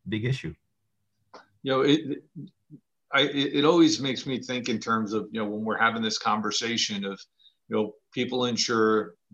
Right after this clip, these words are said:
Speaker 2: the car, the house, uh, hey, if anything happens to me, I care enough about, you know, my family to make sure that from a, um, death benefit standpoint, I got life insurance to take care of them. But their most valuable asset, which is,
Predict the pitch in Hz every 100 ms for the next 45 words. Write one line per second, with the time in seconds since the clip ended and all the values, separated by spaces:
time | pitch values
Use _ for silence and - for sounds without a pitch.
0 | - _ 104 - 127 117 107 101 95 95
1 | 101 117 113 104 95 - - 95 92 92
2 | 110 127 107 131 120 117 110 117 - 113
3 | 117 110 110 - 120 117 107 - 104 110
4 | 107 - - 107 101 98 - 117 117 110
5 | 101 104 104 - 107 98 98 101 - 101
6 | 98 95 - _ - _ _ _ - -
7 | 104 90 85 - - _ _ _ _ 104
8 | 98 120 127 117 110 104 - 110 98 107
9 | 101 107 107 120 120 120 110 113 - 113
10 | 107 127 123 117 98 - _ _ _ _
11 | 123 120 - 123 127 131 - 120 127 143
12 | 135 117 117 123 139 - 101 113 113 117
13 | 110 98 - -